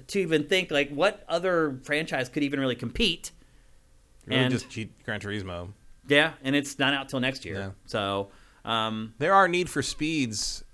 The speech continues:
Speaker 2: in the past
Speaker 1: Yeah.
Speaker 2: that I would rank in the same echelon.
Speaker 1: Yeah.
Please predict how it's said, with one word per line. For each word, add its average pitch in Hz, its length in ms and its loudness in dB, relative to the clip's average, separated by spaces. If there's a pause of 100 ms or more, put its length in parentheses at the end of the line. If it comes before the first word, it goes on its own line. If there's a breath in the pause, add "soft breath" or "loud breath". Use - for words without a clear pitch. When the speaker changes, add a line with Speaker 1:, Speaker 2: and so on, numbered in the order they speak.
(140)
Speaker 2:
in 120 120 -2
the 107 100 -6
past - 680 -2
Speaker 1:
Yeah. 226 260 4
Speaker 2:
that 113 60 2
I 110 120 6
would 110 140 0
rank 110 540 0
in 113 260 -4
the 104 160 -4
same 120 400 -2
echelon. 117 640 0
Speaker 1:
Yeah. 170 320 4